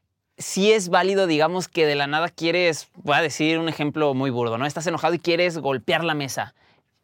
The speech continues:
¿Qué haces ahí? ¿Golpear la mesa o si te detienes como, "Mejor no lo hago"?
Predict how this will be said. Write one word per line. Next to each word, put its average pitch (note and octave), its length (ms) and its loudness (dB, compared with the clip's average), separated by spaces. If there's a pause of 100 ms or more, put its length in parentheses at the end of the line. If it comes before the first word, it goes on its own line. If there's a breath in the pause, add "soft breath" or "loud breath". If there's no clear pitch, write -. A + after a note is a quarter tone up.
(140)
¿Qué A#3 120 2
haces E3 260 0
ahí? C#3+ 340 -2 (160)
¿Golpear E3+ 340 2
la G3 100 4
mesa G#3 220 0
o G#3 40 0
si C#4 100 -2
te G3 100 -2
detienes E3+ 300 -2
como, E3+ 220 -2 (180)
"Mejor C3 340 -2
no A#2+ 100 -6
lo G#2 140 -10
hago"? - 160 -20